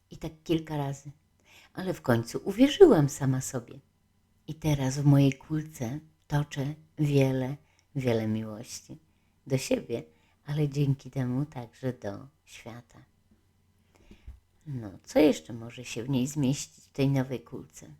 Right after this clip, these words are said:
Wdzięczność. Oczywiście, to podstawa obok miłości do tego,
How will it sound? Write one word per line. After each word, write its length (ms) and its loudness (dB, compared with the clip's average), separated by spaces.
Wdzięczność. 960 0
Oczywiście, 800 -2
to 140 -4
podstawa 680 -4
obok 360 -4
miłości 500 6
do 120 4
tego, 480 4